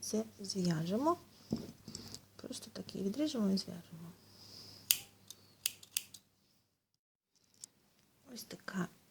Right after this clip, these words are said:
шия. І зараз ми так відкриваємо нашу тканину. У нас тут виходить три таких трикутника, знаєте. Ось один, нібито, другий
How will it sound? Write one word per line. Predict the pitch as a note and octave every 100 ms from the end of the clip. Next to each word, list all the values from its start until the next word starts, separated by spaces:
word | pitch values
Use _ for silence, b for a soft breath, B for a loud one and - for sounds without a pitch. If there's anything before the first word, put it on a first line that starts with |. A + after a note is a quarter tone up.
| _
шия. | - - - G3+ A3+ D4+ - -
І | A#3+
зараз | G#3+ G#3 G3+ -
ми | G3+
так | G3 G3+ - -
відкриваємо | A3 - G#3+ G3+ F#3+ F3+
нашу | F#3 F3+ F#3 -
тканину. | - - F#3+ G3+ C4 E4 - - -
У |
нас | G#3+ G#3+
тут | - -
виходить | F#3 - G#3+ C4+ C#4+ - B B B B B - G3+ - - _
три | - G3+ G#3+ G#3+ -
таких | G3+ - G#3 - - -
трикутника, | G#3 G3+ - G#3+ G#3+ F#3+ - F3+
знаєте. | E3+ F3 F3+ - - B B B B -
Ось | G#3 E3+ - - -
один, | F3+ F#3+ G#3+ D4+ -
нібито, | A#3+ A#3+ A#3 B3+ C4+ - - - -
другий | G3 F#3+ G3 G#3 B3+ C#4